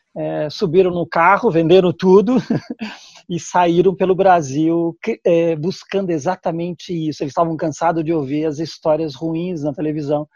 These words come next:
e eles foram em busca de caça-, que eles chamam de caçadores de bons exemplos. Bárbaro, é um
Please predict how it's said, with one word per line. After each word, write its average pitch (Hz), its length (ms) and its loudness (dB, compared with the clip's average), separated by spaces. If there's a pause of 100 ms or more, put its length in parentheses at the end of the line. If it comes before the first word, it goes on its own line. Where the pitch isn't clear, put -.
(240)
e 175 60 2
eles 156 140 -4
foram 180 180 0
em 175 60 -4
busca 160 240 -6
de 151 80 -6
caça-, 180 260 -2 (100)
que - 80 -2
eles 165 120 -2
chamam 170 160 -6
de 151 80 -6
caçadores 160 480 -6
de 160 80 -4
bons 151 280 -6
exemplos. 147 540 -6
Bárbaro, 143 440 -2
é 143 40 -6
um 143 420 -12